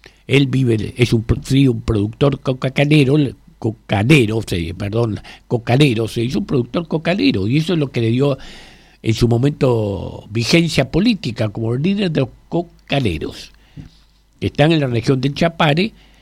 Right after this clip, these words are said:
y bueno, y utilizan todos los resortes de violencia. Exactamente así pasó con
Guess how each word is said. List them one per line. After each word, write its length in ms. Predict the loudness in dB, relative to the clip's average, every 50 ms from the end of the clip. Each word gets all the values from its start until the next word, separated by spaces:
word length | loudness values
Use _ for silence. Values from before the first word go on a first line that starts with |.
| _ _ _
y 140 | -2 0 2
bueno, 220 | 4 4 4 4
y 100 | 4 4
utilizan 760 | 2 2 2 2 2 2 2 2 2 2 0 0 0 -2 -6 -10 -16 -20 -20 -20 -20 -20 _ _
todos 240 | 0 2 2 4 4
los 160 | 2 2 2
resortes 1040 | 0 -2 -2 2 2 2 2 2 0 -2 -4 -2 0 0 -2 -4 -6 -14 -14 -14 -10 -6
de 120 | -4 -2
violencia. 800 | 2 4 4 6 6 4 2 2 0 -4 -2 0 0 0 0 -2 -6 -12 -20 -20 _ -18
Exactamente 880 | -18 -16 -14 -6 -2 -2 -2 -2 0 0 2 2 2 0 0 -2 -2
así 220 | -2 -2 -4 -4
pasó 400 | -4 -4 -6 -6 -4 -4 -6 -6
con 260 | 0 0 0 0 0